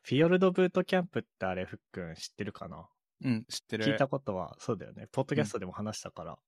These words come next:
Speaker 1: あるか。
Speaker 2: うん。
Speaker 1: あのー、結構フィヨルドブートキャンプの、なんだ、卒業生さんとか、あとは在学生
Speaker 2: うん。
Speaker 1: もいて、で、フィヨルドブートキャンプっ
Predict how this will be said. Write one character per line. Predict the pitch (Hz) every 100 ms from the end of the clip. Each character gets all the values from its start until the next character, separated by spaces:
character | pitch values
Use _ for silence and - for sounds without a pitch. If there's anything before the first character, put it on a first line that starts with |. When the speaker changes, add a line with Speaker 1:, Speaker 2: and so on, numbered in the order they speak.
| _
Speaker 1:
あ | 104
る | -
か。 | - -
Speaker 2:
う | 120
ん。 | 101 _ _ -
Speaker 1:
あ | 110 104
の | 104 101 98 98 95 95
ー、 | -
結 | 185
構 | 135
フ | -
ィ |
ヨ | 139
ル | 151
ド | 156 156
ブ | 151
ー | 151
ト | 151
キ | -
ャ | 151
ン | 139
プ | 110
の、 | 92 80 - _ _ _ _ -
な | 110
ん | 98
だ、 | 87
卒 | - 110 113
業 | 120
生 | 110 98 90
さ | -
ん | 87 95 _
と | 92
か、 | - 139 123 -
あ | -
と | 110
は | 95
在 | 104 104
学 | 104 -
生 | - 87 104 - _ _ _ _ -
Speaker 2:
う |
ん。 | 120 101 - _ _
Speaker 1:
も | 120 117 95 - _ _ -
い | -
て、 | - 107 101 90 135 - _ _
で、 | 127 123 123 123
フ | 147
ィ |
ヨ | 175
ル |
ド | 185
ブ | 190
ー | 185
ト | 185
キ | 190
ャ | 190
ン |
プ |
っ | -